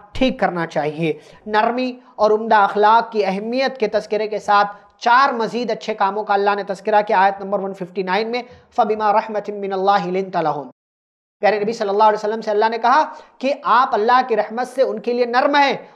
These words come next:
और इसी नरमी की वजह से ये लोग आपके करीब आते हैं। "वलौ कुन्त फ़ज़्ज़न ग़लीज़ल क़ल्बि लन्फ़ज़्ज़ू मिन हवलिक", अगर आपके मिजाज में सख्ती होती, आप सख्त दिल वाले होते तो कोई आपके करीब नहीं आता, सारे लोग आपसे दूर भाग जाते।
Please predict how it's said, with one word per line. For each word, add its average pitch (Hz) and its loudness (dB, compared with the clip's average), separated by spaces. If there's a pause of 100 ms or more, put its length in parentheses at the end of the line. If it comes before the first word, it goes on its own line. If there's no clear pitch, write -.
और 233 0
इसी 247 -2
नरमी 311 0
की 294 -6
वजह 294 6
से 302 -2
ये 269 4
लोग 277 6
आपके 254 2
करीब 302 0
आते 269 0
हैं। 175 -6 (180)
"वलौ 208 4
कुन्त 247 -2
फ़ज़्ज़न 240 -2
ग़लीज़ल 247 2
क़ल्बि 254 0
लन्फ़ज़्ज़ू 262 0
मिन 294 -2
हवलिक", 277 2 (320)
अगर 208 2
आपके 233 2
मिजाज 208 2
में 240 -4
सख्ती 233 -8
होती, 208 0
आप 220 4
सख्त 294 0
दिल 285 0
वाले 269 6
होते 269 6 (300)
तो 220 2
कोई 359 2
आपके 339 2
करीब 294 0
नहीं 285 -2
आता, 262 2
सारे 240 0
लोग 240 0
आपसे 220 0
दूर 220 2
भाग 175 2
जाते। 196 -4